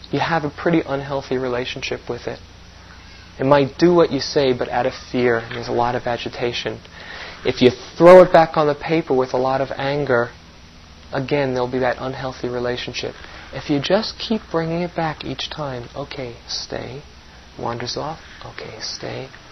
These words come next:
After a while, you start to make friends with it. And that's really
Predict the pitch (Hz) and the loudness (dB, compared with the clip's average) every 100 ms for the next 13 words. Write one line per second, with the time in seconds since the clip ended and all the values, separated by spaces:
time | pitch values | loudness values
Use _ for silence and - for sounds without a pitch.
0 | - - - - - - - - - - | -20 -20 -20 -20 -20 -20 -20 -20 -20 -18
1 | - 185 - 196 185 160 143 139 - 135 | -10 -8 0 2 4 2 -2 -4 -4 -4
2 | - 139 127 - 127 131 - 117 113 - | -4 -8 -10 -8 -8 -6 -6 -8 -10 -14
3 | 123 131 156 170 - 143 151 151 147 143 | -12 -8 -6 -8 -8 -6 -4 -4 -4 -4